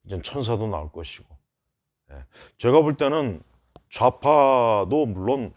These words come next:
좌파도 굉장히 문제가 많아요. 뭐 좌파 문제는 뭐 말할 것도 없죠.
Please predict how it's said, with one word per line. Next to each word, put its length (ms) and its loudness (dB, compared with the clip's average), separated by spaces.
좌파도 760 -4
굉장히 360 -6
문제가 420 -2
많아요. 540 -10
뭐 160 -18
좌파 440 -4
문제는 480 -4
뭐 140 -10
말할 200 -6
것도 240 -12
없죠. 260 -18